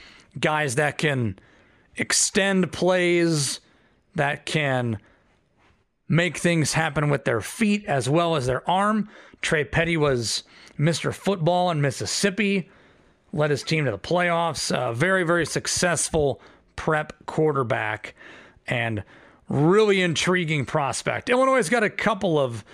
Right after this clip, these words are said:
intriguing Q B prospects, but, uh, I think Trey Petty is sort of the key to unlocking a lot of what Barry Lunney wants to do.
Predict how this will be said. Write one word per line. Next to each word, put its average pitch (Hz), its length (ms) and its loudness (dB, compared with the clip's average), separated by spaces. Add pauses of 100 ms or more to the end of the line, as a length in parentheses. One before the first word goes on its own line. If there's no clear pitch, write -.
(240)
intriguing 165 920 0 (380)
Q 190 280 2
B 160 180 2
prospects, 131 760 -2
but, 123 260 -4 (680)
uh, 139 200 -4 (420)
I 202 240 0
think 135 720 -6 (1200)
Trey 175 360 0
Petty 165 360 0
is 139 180 2
sort 156 240 2
of 123 380 -2 (540)
the 147 200 2
key 180 380 0
to 170 340 -2 (120)
unlocking 151 1000 0
a 127 100 0
lot 131 280 0
of 117 140 -2
what 117 280 -2
Barry 131 320 0
Lunney 120 380 0
wants 113 320 -2
to 120 100 -4
do. 101 360 -4